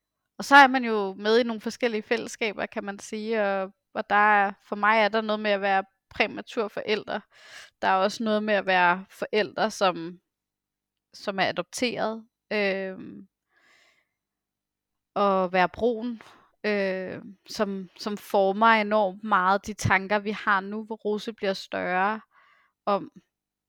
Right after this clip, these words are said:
hvordan gebærder vi os, hvad for noget legetøj skal vi have, hvad for nogle bøger skal vi have, hvordan sørger vi for, at hun kan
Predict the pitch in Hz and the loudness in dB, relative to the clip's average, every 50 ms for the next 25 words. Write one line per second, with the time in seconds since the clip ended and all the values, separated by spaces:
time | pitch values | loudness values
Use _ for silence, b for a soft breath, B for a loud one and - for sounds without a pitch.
0 | _ _ _ _ _ _ _ _ _ _ _ _ _ _ - 208 196 - 208 196 | _ _ _ _ _ _ _ _ _ _ _ _ _ _ -2 -2 0 2 2 2
1 | 202 202 - 220 - - 202 175 117 - - 233 226 220 233 226 220 220 214 - | 2 0 -4 -4 -2 0 0 0 0 0 -2 -4 -4 -2 -2 -2 -2 -2 -2 -2
2 | 220 226 - - 233 233 226 208 175 170 156 165 185 208 - - 262 247 240 - | -4 -4 -4 -4 -6 -2 -2 -2 0 0 2 2 2 0 -2 -4 -6 -6 -6 -6
3 | - 226 220 214 226 208 202 226 214 208 - - 202 220 - - 233 214 208 190 | -8 -8 -8 -8 -8 -10 -8 -6 -6 -6 -6 -8 -8 -10 -8 -8 -10 -8 -8 -12
4 | 185 - - 190 180 - - 208 226 - - 214 208 202 214 202 202 226 220 214 | -12 -12 -12 -12 -12 -10 -10 -12 -12 -10 -10 -10 -10 -8 -10 -10 -8 -6 -6 -6
5 | - - - B B B B B B B B B - 214 - 240 233 226 - - | -8 -10 -12 B B B B B B B B B -8 -2 0 0 0 0 -2 -4
6 | - 220 208 208 196 220 - - 202 190 185 185 - - 233 226 226 - - 233 | -2 0 0 0 -2 -6 -8 -4 -2 -2 -2 -2 -4 -6 -6 -6 -6 -6 -8 -8